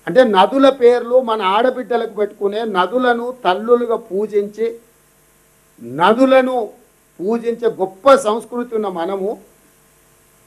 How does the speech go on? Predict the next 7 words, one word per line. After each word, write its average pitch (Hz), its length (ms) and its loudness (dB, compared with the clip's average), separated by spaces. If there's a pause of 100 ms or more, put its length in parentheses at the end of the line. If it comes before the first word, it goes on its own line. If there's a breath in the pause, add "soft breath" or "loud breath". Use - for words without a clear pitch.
(140)
మూసీ 277 600 2
పేరు 262 320 6
ఎవ్వరు 240 500 4
ఎందుకు 240 460 0
పెట్టుకోలేని 254 680 2
పరిస్థితి 214 500 -8
వచ్చింది? 214 760 -2